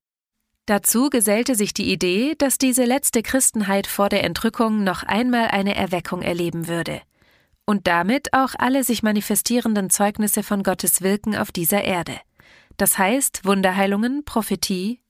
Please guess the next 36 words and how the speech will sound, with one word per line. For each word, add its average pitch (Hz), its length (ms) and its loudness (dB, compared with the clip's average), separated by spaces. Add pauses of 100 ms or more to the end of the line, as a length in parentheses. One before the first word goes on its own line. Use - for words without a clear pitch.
(140)
und 220 180 -2
so 226 160 0
weiter. 165 320 -4 (1400)
Wir 247 300 2
wussten 285 300 2
ja 220 180 4
nie, 226 320 2
wann 202 140 4
Jesus 214 420 2
wieder 233 300 2
auf 202 80 -6
die 214 120 -2
Erde 226 260 0
kommen 175 380 -6
würde 160 280 -6 (600)
und 220 180 0
lebten 240 380 2
in 214 200 0
ständiger 247 480 2
Erwartung, 185 680 0 (400)
wurden 208 340 2
angehalten, 202 680 2
uns - 280 -2
beständig 247 480 0
darauf 208 260 2
vorzubereiten. 165 880 -4 (640)
In 220 160 2
meiner 220 260 2
Kindheit 220 600 0
sangen 226 340 2
wir 226 120 2
in 202 100 -2
der 180 100 0
Kinderstunde 208 600 0
den 170 200 0
Gassenhauer, 180 720 2